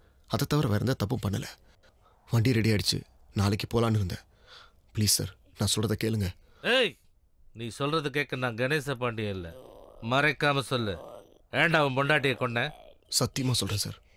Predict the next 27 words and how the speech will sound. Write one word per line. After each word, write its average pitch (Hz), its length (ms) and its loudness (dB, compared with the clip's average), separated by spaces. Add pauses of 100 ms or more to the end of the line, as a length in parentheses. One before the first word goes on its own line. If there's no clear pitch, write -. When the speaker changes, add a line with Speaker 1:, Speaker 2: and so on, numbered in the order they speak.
(140)
Speaker 1:
நான் 113 140 0
அவளை 98 160 -4
கொலை 113 220 -2
பண்ணல. 104 200 -4 (760)
நான் 170 160 2
அவளை 123 220 2
காதலிச்சு 170 420 0
கல்யாணம் 120 300 0
பண்ணுவேன் 101 260 0
சார். - 120 -12 (640)
ஜெனி 120 220 2
ஒரு 95 140 0
அனாதை. 101 320 -2 (240)
அவ 113 160 2
வாழ்க்கையில 131 440 0
எதெல்லாம் 135 280 2
அமையலையோ 101 340 0 (240)
எல்லாத்தையும் 151 380 2
அமைச்சு 139 200 2
கொடுக்கணும்னு 107 340 0
ஆசைப்பட்டேன் 104 400 -2
சார். - 120 -8 (280)
அதோட 98 260 2
விளைவு 92 280 0 (340)
கடன் 101 280 0
ஜாஸ்தியாயிட்டே 95 480 -2
போச்சு. - 260 -4